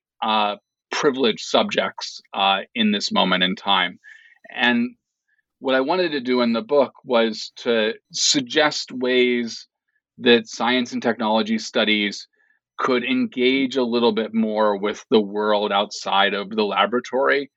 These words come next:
and how it is that that world is also essential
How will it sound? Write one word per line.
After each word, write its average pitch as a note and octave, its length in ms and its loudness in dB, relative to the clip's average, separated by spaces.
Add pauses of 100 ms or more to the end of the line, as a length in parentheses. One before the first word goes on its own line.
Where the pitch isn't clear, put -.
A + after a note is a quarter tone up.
(300)
and A#2+ 160 0
how A#2 300 -2
it G#2+ 80 -2
is G#2+ 200 -2
that A2 180 0 (200)
that A#2 320 0
world A2 500 -2
is G#2 220 -8 (220)
also A2+ 680 0
essential G#2+ 840 -2